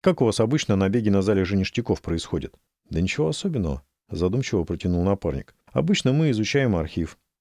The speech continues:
находим ссылку на определенное место. Дальше дело техники. Берешь карту, смотришь подходы, прикидываешь, как добираться, какой объем работ по извлечению, ну и прочая рутина. Короче,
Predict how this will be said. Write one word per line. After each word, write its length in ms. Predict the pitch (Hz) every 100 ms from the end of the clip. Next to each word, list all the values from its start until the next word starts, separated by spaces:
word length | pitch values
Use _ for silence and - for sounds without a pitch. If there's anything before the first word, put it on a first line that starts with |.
| -
находим 440 | 92 - 165 117
ссылку 340 | - 139 139 98
на 100 | 78
определенное 600 | 78 80 104 113 76 69
место. 340 | 67 - - _ _ _ _ _ -
Дальше 340 | 85 - 127
дело 220 | 135 135
техники. 520 | 131 147 - 82 - - _ -
Берешь 280 | 131 170
карту, 380 | - 98 - 98 _ - -
смотришь 460 | - 175 165 -
подходы, 520 | - 80 - 92 85 - _ -
прикидываешь, 540 | 156 151 139 120 101
как 180 | 110 101
добираться, 580 | 82 80 73 67 - - _ _ -
какой 300 | 127 175 135
объем 240 | 90 87
работ 280 | 87 95 110
по 100 | 87
извлечению, 640 | 78 78 76 120 110 87 - _ _
ну 80 | 180
и 60 | 143
прочая 420 | 113 131 - 87
рутина. 400 | 80 - 78 69 _ _ _ _ _
Короче, 520 | 117 117 98 -